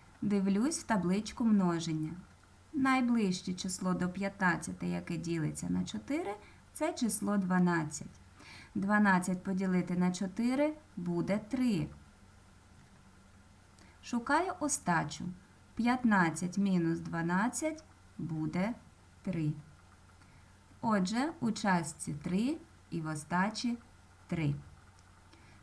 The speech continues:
Наступний вираз. Дев'ять поділити на чотири.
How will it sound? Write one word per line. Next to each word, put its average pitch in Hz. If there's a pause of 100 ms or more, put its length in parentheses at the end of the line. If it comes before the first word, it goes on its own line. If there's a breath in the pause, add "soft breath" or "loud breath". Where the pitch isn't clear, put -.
(100)
Наступний 208
вираз. 160
Дев'ять 175
поділити 170
на 202
чотири. 165